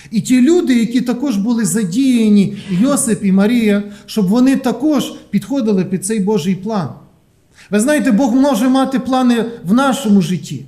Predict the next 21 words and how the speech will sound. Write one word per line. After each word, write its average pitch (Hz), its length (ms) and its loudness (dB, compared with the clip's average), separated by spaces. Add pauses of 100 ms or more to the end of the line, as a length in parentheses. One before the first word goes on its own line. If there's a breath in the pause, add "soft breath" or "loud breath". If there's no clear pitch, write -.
(400 soft breath)
Бог 214 220 2
би 220 120 2
хотів 269 360 -2
щось 240 200 0
зробити 214 1000 0 (160 loud breath)
через 208 420 0
нас. 202 500 -2 (260 loud breath)
Но 190 140 0
для 208 140 0
того, 302 220 0
щоб 220 240 -2
Бог 247 180 0
це 214 180 -2
міг 269 260 2
зробити, 214 840 0 (480 loud breath)
ми 240 160 4
маємо, 240 640 2 (200)
скажімо, 233 720 0 (180)
цю 247 140 0
чесноту 214 600 -2
мати. 160 340 -4